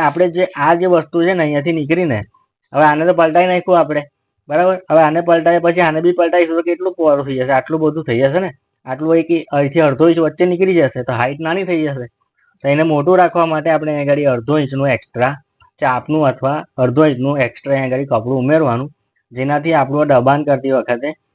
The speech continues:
ફિટિંગ ફિટ કરતી વખતે, આની ઉપર ચઢાવો કરવા, કરતી વખતે આમાં કોઈ પણ જાતનું વધઘટ ના થાય એટલા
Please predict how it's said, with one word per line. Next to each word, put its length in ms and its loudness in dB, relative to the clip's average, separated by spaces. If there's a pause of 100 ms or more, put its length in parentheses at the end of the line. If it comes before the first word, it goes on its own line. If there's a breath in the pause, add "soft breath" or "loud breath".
(280)
ફિટિંગ 300 -2 (100)
ફિટ 220 0
કરતી 280 2
વખતે, 220 0
આની 200 0
ઉપર 260 0
ચઢાવો 420 2
કરવા, 300 -4 (160)
કરતી 300 -2
વખતે 320 -6 (460)
આમાં 280 -4
કોઈ 200 2
પણ 260 0
જાતનું 340 -2 (440)
વધઘટ 520 -2
ના 200 -6
થાય 240 -4
એટલા 220 -14